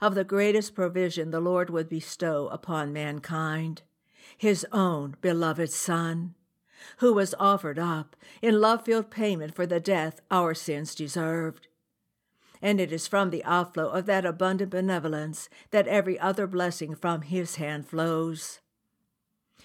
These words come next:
In Romans eight thirty-two, it is written, "He who did not spare his own son, but delivered him up for us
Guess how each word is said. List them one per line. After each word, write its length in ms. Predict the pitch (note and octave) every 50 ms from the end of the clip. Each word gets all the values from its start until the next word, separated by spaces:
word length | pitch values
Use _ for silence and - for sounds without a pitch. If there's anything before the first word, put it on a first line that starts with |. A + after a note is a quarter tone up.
| _ _
In 160 | - F#3 F#3+
Romans 320 | F#3+ F#3 F3+ E3+ D#3+ D3 C3+
eight 220 | F3+ F3 F3+ F3+
thirty-two, 640 | E3+ D#3 D3+ D#3 D3+ D3+ - - G3 E3 C#3+ C#3+ C3+ -
it 140 | - F3+ D#3+
is 160 | E3+ D#3+ D#3+
written, 600 | D#3+ E3 F3 - - E3+ E3+ E3 D#3 E3 E3+ - _ _ _ _ _ - - - _
"He 220 | - A#3 A#3+ A3+
who 160 | G#3 G3 F3 D#3+
did 220 | E3 G3+ G#3 G3+
not 180 | F#3+ F#3+ F#3+ F#3
spare 380 | - - - F#3 F3 E3 D#3+
his 200 | D#3+ E3 D#3+ D3+
own 220 | F3 D#3+ D#3+ D#3+ D#3
son, 540 | - - F3+ E3+ E3+ E3+ D#3+ D#3 D#3+ E3+ - _ _ - - - - -
but 180 | A3 G#3 G#3
delivered 480 | G#3+ G3+ G3 G3 G#3+ G#3 F3+ F3+ F3 F3+
him 180 | F#3 E3+ E3 -
up 300 | F3+ F3 D#3+ - - -
for 260 | G3 F3+ E3+ E3 -
us 240 | D3+ D3+ D3+ -